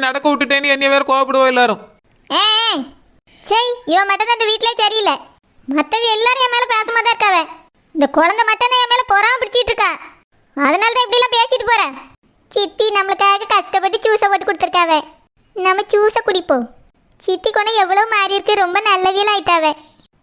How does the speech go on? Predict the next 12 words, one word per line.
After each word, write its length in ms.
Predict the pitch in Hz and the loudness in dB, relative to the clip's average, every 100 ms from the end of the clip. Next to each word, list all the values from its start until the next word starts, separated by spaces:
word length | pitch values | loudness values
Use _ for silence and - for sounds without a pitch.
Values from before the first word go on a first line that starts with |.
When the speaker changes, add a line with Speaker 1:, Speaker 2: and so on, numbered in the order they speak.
| _ - | _ 0
Speaker 2:
ஒரு 160 | 349 381 381 | 2 2 2
ஜூஸுக்கு 320 | 403 508 427 | 0 2 0
அவந்து 240 | 381 381 | 0 0
போச்சு, 160 | 392 392 415 | -2 -2 -4
நான் 160 | 381 | 0
வேற 120 | 381 415 | 0 2
வாந்தி 240 | 403 359 349 | 0 0 -2
எடுத்துட்டு 280 | 349 339 339 370 | -2 -2 -4 0
திரும்பவும் 380 | 403 403 427 480 | 0 2 0 2
ஜூஸை 200 | 480 427 | 0 0
போட்டு 180 | 381 392 | 0 -2
கொடுத்துருக்காவ. 440 | 403 320 302 311 | -4 -2 0 0